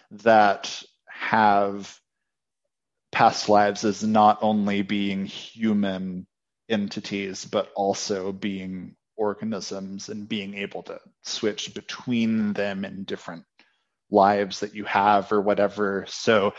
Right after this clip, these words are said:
the thought is out there. Um, I don't, I don't know if maybe someone else had a similar experience like that with, if there's, like, traditional past life regressions that have happened for centuries in different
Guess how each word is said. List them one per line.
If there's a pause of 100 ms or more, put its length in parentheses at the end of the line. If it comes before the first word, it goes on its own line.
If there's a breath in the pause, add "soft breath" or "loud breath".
(200 loud breath)
the
thought
is
out
there. (360 soft breath)
Um,
I
don't, (680)
I
don't
know
if (140)
maybe
someone
else
had
a
similar
experience
like
that
with, (1300)
if
there's,
like,
traditional
past
life
regressions
that
have (360 soft breath)
happened
for
centuries
in
different